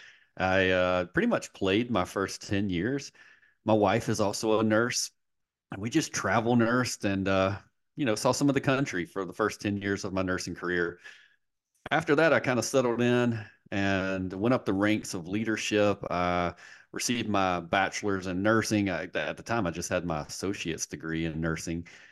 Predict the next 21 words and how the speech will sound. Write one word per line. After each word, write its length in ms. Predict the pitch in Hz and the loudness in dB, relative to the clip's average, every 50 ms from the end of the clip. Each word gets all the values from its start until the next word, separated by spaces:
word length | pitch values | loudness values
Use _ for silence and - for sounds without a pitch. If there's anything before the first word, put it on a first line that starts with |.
| _ _ _ _ _ - | _ _ _ _ _ 0
Went 140 | 160 156 | 2 4
ahead 140 | 147 143 143 | 4 4 4
and 60 | 135 | 4
got 120 | 123 117 98 | 2 2 0
my 80 | 101 | 0
bachelor's 460 | 92 90 95 107 - - 117 110 98 107 | 0 0 -2 -2 -2 -2 -2 -2 -2 -2
in 200 | 101 95 87 85 | -2 -2 -2 -2
management 540 | 87 92 107 117 110 98 - - 90 87 | 0 0 0 0 0 -2 -2 -4 -4 -4
as 100 | 90 87 | -4 -4
well 240 | 90 90 90 90 90 | -4 -2 -2 0 -2
as 80 | 87 - | -2 -2
my 80 | 85 | -4
master's 460 | 85 82 82 87 87 - - 87 80 80 | -4 -2 -2 -4 -4 -6 -8 -8 -8 -8
in 100 | 82 78 | -8 -6
business 400 | 73 90 87 82 87 82 - - | -4 -6 -4 -4 -6 -8 -8 -10
administration. 800 | 80 80 85 82 82 80 - - 82 78 78 - - - 87 90 | -8 -6 -6 -6 -6 -6 -6 -6 -6 -6 -6 -6 -6 -6 -6 -4
In 80 | 92 | -4
the 80 | 92 92 | -4 -4
meantime, 420 | 92 98 104 104 - 95 87 85 | -2 -2 -2 -2 -2 -2 -2 -2
I 120 | 85 82 80 | -2 -2 -2
was 360 | 78 76 - - - - | -4 -6 -10 -12 -14 -16